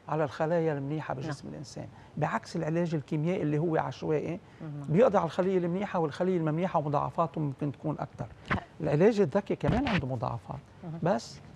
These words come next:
Speaker 1: صرنا بنعرف أكتر وأكتر بالخبرة المضاعفات لكل علاج ذكي. وهلأ في نوع من المرضى اللي عندهم لوكيميا ما عاد ياخدوا علاج كيميائي،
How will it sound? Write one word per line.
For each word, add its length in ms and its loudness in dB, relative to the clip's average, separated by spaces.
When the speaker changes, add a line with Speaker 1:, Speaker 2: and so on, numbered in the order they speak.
Speaker 1:
صرنا 260 2
بنعرف 340 0
أكتر 240 0
وأكتر 240 -2
بالخبرة 480 -2
المضاعفات 640 0
لكل 280 -2
علاج 280 -2
ذكي. 260 -8
وهلأ 280 4
في 180 -2
نوع 240 -2
من 100 -2
المرضى 440 -2
اللي 100 4
عندهم 280 4
لوكيميا 340 2
ما 100 -2
عاد 160 0
ياخدوا 260 -2
علاج 240 -2
كيميائي، 400 -8